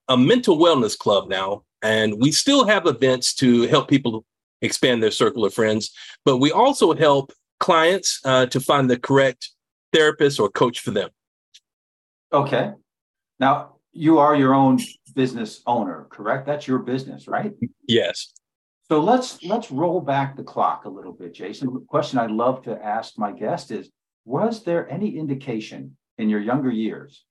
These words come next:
Speaker 2: that you would have your own business?
Speaker 1: No, Joe, in the beginning, um, like all my friends, I wanted to be either a doctor or a lawyer.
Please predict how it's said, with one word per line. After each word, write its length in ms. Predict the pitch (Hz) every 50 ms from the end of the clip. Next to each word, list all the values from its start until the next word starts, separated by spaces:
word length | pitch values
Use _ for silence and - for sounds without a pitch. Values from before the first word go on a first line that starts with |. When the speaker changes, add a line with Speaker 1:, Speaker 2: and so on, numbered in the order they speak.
| _
Speaker 2:
that 160 | - 113 117 131
you 100 | 127 131
would 120 | 127 -
have 280 | - 135 143 151 139 127
your 140 | 127 127
own 160 | 131 135 135 -
business? 540 | 131 - - - - - - _ _ _ _ _ _ _ _ _ _ _ _ _ _ _ _ _ _ _ _ _ _ _ _ _ _ _ -
Speaker 1:
No, 640 | 135 127 135 151 170 170 156 139 127 113 104 101 - 117
Joe, 380 | 113 139 180 202 196 190 196
in 180 | - 170 175 165
the 80 | 151 139
beginning, 600 | 139 151 165 233 262 254 247 247 240 233 226 220 -
um, 680 | - 151 151 147 143 143 143 139 139 135 139 139 123 123 _ _ _ _ _
like 220 | 135 139 131 - -
all 220 | 311 208 233 220
my 180 | 170 139 131 120
friends, 480 | - - 135 123 120 120 120 117 - - -
I 80 | 156
wanted 220 | 175 175 147 131 127
to 40 |
be 140 | 117 107 127 127 127 123 143
either 220 | 151 135 120 110
a 80 | 104 98
doctor 580 | 92 - 127 151 190 190 - - 220 202 185
or 220 | - 127 123 117 110
a 20 |
lawyer. 440 | 107 110 123 127 113 98 95 95 -